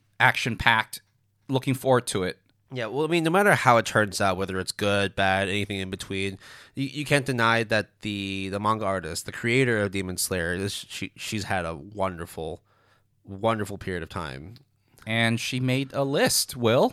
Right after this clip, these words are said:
Speaker 2: Yeah, she's made it to the, uh, <laughs> the Times one hundred. Look at
Speaker 1: Times
Speaker 2: her.
Speaker 1: one hundred Next list, yeah.
Speaker 2: Very, very, very good on her. I mean, dude, the, the manga's been running for four years, two thousand sixteen, two thousand twenty.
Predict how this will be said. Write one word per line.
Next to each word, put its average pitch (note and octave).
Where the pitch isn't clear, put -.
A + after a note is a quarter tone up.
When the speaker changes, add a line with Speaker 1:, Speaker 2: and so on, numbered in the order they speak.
Speaker 2:
Yeah, E3+
she's B2
made C3+
it D#3+
to C#3
the, C3
uh, B2
<laughs> -
the C3
Times F3+
one F#3
hundred. F#3+
Look F#3
at A#3+
Speaker 1:
Times E3+
Speaker 2:
her. D#3+
Speaker 1:
one D#3
hundred D#3
Next C3
list, A2
yeah. D3+
Speaker 2:
Very, C3+
very, C3
very C3+
good C3+
on D3
her. D3
I G#2+
mean, B2+
dude, D#3
the, D#3+
the F3
manga's A3
been E3+
running C#3+
for C3
four B2+
years, A2+
two A#2
thousand A2
sixteen, -
two G#2
thousand F#2+
twenty. A2+